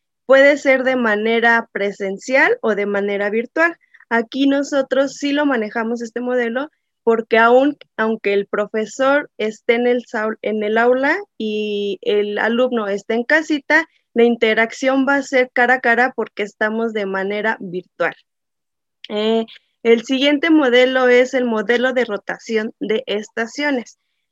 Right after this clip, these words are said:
Eh, nosotros lo utilizamos o el profesor lo utiliza trabajando así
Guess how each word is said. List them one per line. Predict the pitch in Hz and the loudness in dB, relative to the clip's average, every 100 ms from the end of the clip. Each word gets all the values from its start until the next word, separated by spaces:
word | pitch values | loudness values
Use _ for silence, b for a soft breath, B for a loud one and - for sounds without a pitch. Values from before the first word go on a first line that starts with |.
| _ | _
Eh, | 233 240 240 233 233 240 | 0 2 4 4 4 4
nosotros | 262 277 302 302 - 320 | 4 2 -2 -4 -4 -4
lo | 320 | -4
utilizamos | 330 320 311 311 294 269 294 | -2 -2 0 0 0 0 -2
o | 262 | -2
el | 214 208 | -4 -4
profesor | - 208 - 208 - 269 480 | -8 -8 -4 -4 -4 -4 0
lo | 480 | 0
utiliza | - 262 240 233 277 311 - | 0 -4 -4 -2 0 0 0
trabajando | 233 208 202 233 226 240 | 0 0 0 -2 0 0
así | 254 247 254 277 | -2 -4 -6 -6